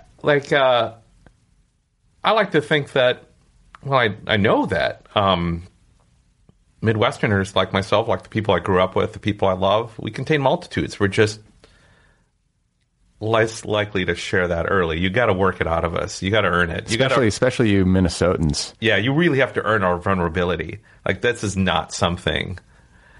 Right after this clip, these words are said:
Speaker 1: we're going to lead with. We're not gonna lead with our vulnerability, and we're not gonna lead with our, um, our props either. We don't like to toot our own horn, like, generally.
Speaker 2: I've been married to my, I've been with my wife for, what, fifteen years?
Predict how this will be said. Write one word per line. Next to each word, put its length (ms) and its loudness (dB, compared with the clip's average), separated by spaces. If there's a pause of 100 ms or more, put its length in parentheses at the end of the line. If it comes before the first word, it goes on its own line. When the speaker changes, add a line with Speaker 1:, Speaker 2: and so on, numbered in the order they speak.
(140)
Speaker 1:
we're 560 2 (140)
going 200 0
to 60 0
lead 240 0
with. 380 -6
We're 120 -2
not 160 0
gonna 120 0
lead 100 2
with 120 2
our 120 2
vulnerability, 640 2
and 100 -2
we're 100 -4
not 220 -2
gonna 160 -2
lead 160 0
with 220 -2
our, 360 0
um, 280 -12 (880)
our 100 2
props 440 0
either. 240 0
We 160 -2
don't 160 2
like 140 -2
to 80 -20
toot 160 0
our 100 0
own 120 -4
horn, 420 -6 (200)
like, 140 -8
generally. 580 -2
Speaker 2:
I've 140 -2
been 120 -2
married 220 0
to 60 -4
my, 140 0
I've 100 -2
been 100 0
with 120 -4
my 100 2
wife 240 0
for, 160 -10
what, 240 -2 (500)
fifteen 1160 -4
years? 460 0